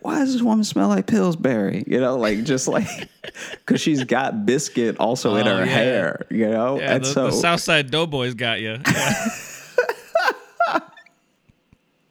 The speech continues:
Speaker 1: And so they were moving hair around and stuff. And, and they were like, "We can't see." Like, so she, she had, like, a small cut, and that's what bled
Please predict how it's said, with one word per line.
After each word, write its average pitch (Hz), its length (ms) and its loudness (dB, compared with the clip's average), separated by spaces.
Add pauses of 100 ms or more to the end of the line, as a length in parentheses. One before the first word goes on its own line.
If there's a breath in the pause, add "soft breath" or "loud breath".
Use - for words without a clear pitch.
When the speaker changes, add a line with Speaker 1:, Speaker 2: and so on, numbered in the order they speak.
(720 loud breath)
Speaker 1:
And 208 140 2
so 196 140 0
they 175 120 2
were 180 140 2
moving 151 360 2
hair 127 320 2
around 147 340 0
and 147 120 -2
stuff. 151 520 -2
And, 131 320 0
and 143 180 0
they 147 100 2
were 143 140 2
like, 131 460 -2 (320 loud breath)
"We 139 140 2
can't 165 340 2
see." 151 540 2
Like, 135 180 2 (160 loud breath)
so 156 200 0
she, 139 300 2
she 160 160 2
had, 151 140 2
like, 139 140 2
a 117 100 2
small 131 460 2
cut, 113 480 0
and 110 120 0
that's 113 200 -2
what 104 180 0
bled 104 480 2